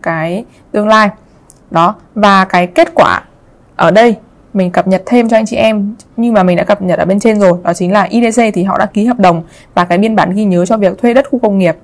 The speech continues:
với diện tích là gần bốn mươi ha trong quý ba năm hai không hai hai, tương đương với việc là thực hiện khoảng một trăm ba mươi ha cho thuê trong chín tháng năm hai không hai hai và hoàn thành tám mươi mốt phần trăm kế hoạch. Đó, nó thể hiện được cái sức hấp dẫn của những cái khu công nghiệp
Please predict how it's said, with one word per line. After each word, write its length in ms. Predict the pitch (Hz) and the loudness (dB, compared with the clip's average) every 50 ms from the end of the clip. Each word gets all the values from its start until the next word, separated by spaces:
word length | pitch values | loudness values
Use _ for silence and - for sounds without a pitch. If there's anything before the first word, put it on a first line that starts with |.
| - - _ - _ _ _ - | -20 -20 _ -20 _ _ _ -6
với 140 | 202 180 185 | -2 -2 -2
diện 160 | - 170 175 | -2 -2 -2
tích 200 | - 269 269 - | -2 -4 -2 0
là 440 | 190 175 160 156 151 147 156 180 175 - - | 0 0 0 0 -2 -2 -6 -8 -14 -12 -6
gần 280 | 202 196 175 170 165 170 | -2 -2 -2 0 0 -2
bốn 160 | 175 175 185 | -2 -2 -2
mươi 80 | 214 240 269 269 - | -2 -2 -2 -2 -2
ha 120 | 240 226 | -2 -2
trong 160 | - 226 214 196 | -2 -2 -4 -4
quý 100 | - 180 | -4 -4
ba 220 | 175 185 202 214 208 | 0 0 2 2 2
năm 100 | 202 202 | 0 0
hai 100 | 202 202 | -2 -2
không 160 | 196 208 202 | -2 -2 -2
hai 120 | 202 202 | -2 -2
hai, 360 | 202 208 214 214 214 208 196 190 - _ _ _ _ _ _ _ | -2 -2 0 0 0 0 -2 -4 -8 _ _ _ _ _ _ _
tương 160 | - 247 240 | 0 2 4
đương 160 | 240 262 240 | 4 4 4
với 100 | 214 190 | 2 0
việc 180 | 180 202 208 190 | 0 0 0 0
là 140 | 175 170 175 | 0 -2 -2
thực 160 | 175 190 180 | -4 -6 -4
hiện 180 | 196 202 - 190 | -4 -4 -4 -6
khoảng 200 | - - 170 175 | -6 -6 -4 -4
một 140 | 175 175 | -4 -4
trăm 160 | - 208 202 196 | -4 -4 -2 0
ba 160 | 226 220 226 | 0 0 0
mươi 100 | 214 220 262 277 269 | 0 -2 -4 -4 -2
ha 180 | - 226 214 208 | -2 -2 -2 -2
cho 120 | - 214 | -2 -4
thuê 320 | 208 - 240 247 233 220 196 - | -2 0 0 2 2 0 -2 -4
trong 140 | - 220 214 | -4 -6 -6
chín 220 | 202 - 185 180 180 | -4 -4 -4 -4 -2
tháng 200 | 185 175 170 175 | -2 -4 -2 -2
năm 100 | 208 208 | -2 -2
hai 80 | 208 | -2
không 140 | 202 214 202 | -2 -4 -4
hai 120 | 202 202 | -4 -4
hai 300 | 202 208 214 208 208 196 190 - _ - - _ _ | -4 -2 -2 -2 -2 -2 -6 -10 _ -20 -20 _ _
và 100 | - 180 | -2 -2
hoàn 160 | 190 180 180 | 0 -2 -2
thành 180 | 175 190 175 170 | -2 -4 -4 -4
tám 240 | 175 165 165 165 | -4 -4 -2 -2
mươi 80 | 190 214 | -2 0
mốt 160 | 226 269 311 311 | 0 0 0 0
phần 100 | 240 185 | 0 -2
trăm 160 | 190 196 190 | -2 -2 -2
kế 140 | 190 - 175 | -2 -2 -2
hoạch. 200 | 196 214 - - - _ _ - - _ - | 0 0 0 -2 -4 _ _ -20 -20 _ -6
Đó, 120 | 180 175 | -6 -4
nó 160 | 185 180 175 | -2 -2 -2
thể 220 | 175 - 233 170 175 | 0 0 0 2 2
hiện 220 | 190 220 208 202 | 2 2 2 2
được 100 | 190 175 175 | 0 0 0
cái 80 | 175 170 | -2 -2
sức 200 | 175 - 302 302 | -2 -2 -2 0
hấp 120 | 339 330 | -2 0
dẫn 240 | - 302 294 302 370 381 - - | 2 0 0 0 0 -4 -6 -4
của 180 | - - - 208 | -2 -2 0 0
những 240 | 185 196 233 285 311 - | -2 -2 -2 -4 -6 -4
cái 180 | - 180 170 180 | -2 -2 -2 -2
khu 160 | - 254 240 | -2 -2 0
công 180 | - 240 233 | 0 -2 0
nghiệp 160 | 220 208 180 | 0 0 -2